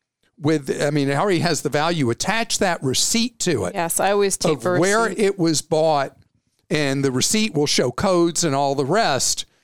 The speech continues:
Speaker 1: And then the person who received it, if it's taped to the card, they'll have it. They can go back to the store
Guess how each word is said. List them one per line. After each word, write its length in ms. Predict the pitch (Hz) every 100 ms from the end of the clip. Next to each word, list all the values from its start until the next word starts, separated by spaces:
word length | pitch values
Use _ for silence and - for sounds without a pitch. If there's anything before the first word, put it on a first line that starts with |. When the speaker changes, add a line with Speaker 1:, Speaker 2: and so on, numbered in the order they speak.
| _ _ _
Speaker 1:
And 220 | 170 156
then 260 | 143 190 233
the 100 | 196
person 420 | - 208 180 208
who 100 | 151
received 640 | 135 123 - 254 277 180
it, 240 | 151 139 - _ _ _ _
if 60 | 147
it's 160 | 151
taped 280 | - 175 190
to 100 | 170
the 80 | 151
card, 340 | 175 185 151
they'll 180 | 151 139
have 360 | 120 208 254 180
it. 180 | 139 - - _ -
They 140 | 170
can 180 | 190 190
go 160 | 160 135
back 520 | - 160 202 214 -
to 120 | 214
the 160 | 165 151
store 680 | - - 175 165 147 131